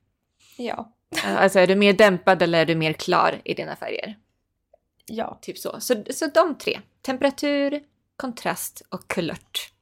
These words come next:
Speaker 2: <laughs> På engelska kallar de det för hue, value och chroma.
Speaker 1: Ja.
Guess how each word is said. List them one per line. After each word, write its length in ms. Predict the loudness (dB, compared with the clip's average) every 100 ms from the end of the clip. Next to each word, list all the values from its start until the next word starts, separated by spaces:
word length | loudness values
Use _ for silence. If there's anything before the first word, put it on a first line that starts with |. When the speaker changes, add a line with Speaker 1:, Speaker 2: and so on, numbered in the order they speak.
| _ -20 -20 -18 -18
Speaker 2:
<laughs> 680 | -18 -20 _ -12 -10 0
På 100 | 4
engelska 500 | 6 6 4 4 2
kallar 340 | 4 4 6 6
de 160 | 4
det 80 | 2
för 280 | 4 4 4 -4 -20 _ -10 0
hue, 460 | 2 4 2 0 -4 _ _ -6
value 800 | 0 2 2 0 2 2 -2 -6
och 200 | -8 -8
chroma. 460 | -2 -2 -2 -8 -10 _ _ _ _ _ -12
Speaker 1:
Ja. 280 | -10 -10